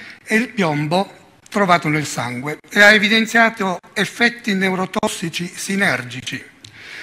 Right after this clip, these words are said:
Il combinato, come già denunciato dalle associazioni ambientaliste locali,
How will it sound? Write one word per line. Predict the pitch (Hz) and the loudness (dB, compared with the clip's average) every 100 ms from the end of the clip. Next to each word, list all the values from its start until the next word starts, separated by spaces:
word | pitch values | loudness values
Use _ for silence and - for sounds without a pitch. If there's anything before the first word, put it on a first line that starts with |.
| - - - | -16 -16 -8
Il | 160 | -4
combinato, | 202 190 196 208 190 160 185 190 - | 0 2 6 8 8 8 2 -2 -4
come | - 160 151 | -6 -4 0
già | 175 170 | 2 2
denunciato | 151 147 147 165 147 | 2 -2 -2 -4 -4
dalle | 139 143 143 139 139 | -6 -4 -2 -2 -4
associazioni | 170 160 156 147 196 170 156 | -6 -6 -6 -4 -2 0 -2
ambientaliste | 143 147 143 147 170 - 147 | -2 -4 -4 -4 -4 -4 -6
locali, | 151 214 208 196 | 0 4 4 2